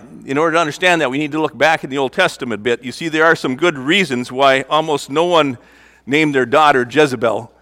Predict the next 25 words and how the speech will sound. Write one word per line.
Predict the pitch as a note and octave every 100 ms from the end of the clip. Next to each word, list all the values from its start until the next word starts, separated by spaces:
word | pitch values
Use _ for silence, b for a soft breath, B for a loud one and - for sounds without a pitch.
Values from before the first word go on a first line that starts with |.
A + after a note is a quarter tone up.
| b
in | -
New | B2
Testament | C3 D#3+ C#3 C3 B2
times | A#2+ C3 C3+ C#3 A2+
or, | B2 A#2+
or | A#2
today | A2+ B2+ D#3 C3+
as | B2 A#2+
well. | B2 C#3 G#2 B2 b b b b b b
Um, | A#2+ A#2
Jezebel | A2 D#3+ F3+ D#3+ E3 D#3+
has | C#3+
become | - C3 E3 D3+
synonymous | - C3 D#3 F3+ E3+ -
wi-, | C#3 C#3 -
as | D3+ C3 - B B B
one | C3+ E3
of |
the | D#3+
most | D3 D3 -
wicked | B2+ C#3 G#3 G3 E3 C3+
women | C3+ C#3 E3 E3+ D#3
in | D3+ C#3
the | B2
Bible. | C#3 C3 G#2+